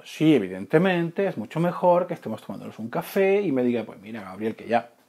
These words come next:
ha estado bien, pero yo creo que esto no da más de sí". Y yo le puedo decir, "Pues, pues es verdad", o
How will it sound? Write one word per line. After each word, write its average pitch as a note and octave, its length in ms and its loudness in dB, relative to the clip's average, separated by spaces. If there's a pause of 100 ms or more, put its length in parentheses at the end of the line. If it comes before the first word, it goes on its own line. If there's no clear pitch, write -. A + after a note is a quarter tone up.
(960)
ha - 100 -4
estado A2+ 280 6
bien, G#3+ 300 8
pero A#2+ 400 6 (760)
yo B2 120 4
creo B2 160 4
que B2+ 60 6
esto C3+ 160 -2
no B2 420 2
da A#2+ 100 4
más G#2 160 -4
de G#2+ 100 -6
sí". - 340 4 (540)
Y C3+ 100 -2
yo G#2+ 240 0
le A#2+ 80 2
puedo A2+ 180 2
decir, A2+ 320 -4
"Pues, - 140 -16 (100)
pues G2+ 140 -14
es - 80 -16
verdad", F#3+ 400 6
o A2+ 260 4